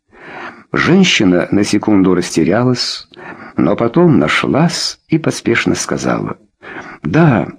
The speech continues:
пожалуй, сделаю заявление". "Представьтесь, пожалуйста", как можно спокойнее попросил Кульков. "Фуфаева Мария Васильевна.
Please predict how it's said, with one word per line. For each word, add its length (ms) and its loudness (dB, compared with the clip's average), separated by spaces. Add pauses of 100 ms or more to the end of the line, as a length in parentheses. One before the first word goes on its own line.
(140)
пожалуй, 460 4
сделаю 480 4
заявление". 800 0 (920)
"Представьтесь, 680 0
пожалуйста", 720 -2 (440)
как 180 0
можно 300 2
спокойнее 680 2
попросил 520 -2
Кульков. 580 -2 (440)
"Фуфаева 840 0 (380)
Мария 360 4
Васильевна. 760 0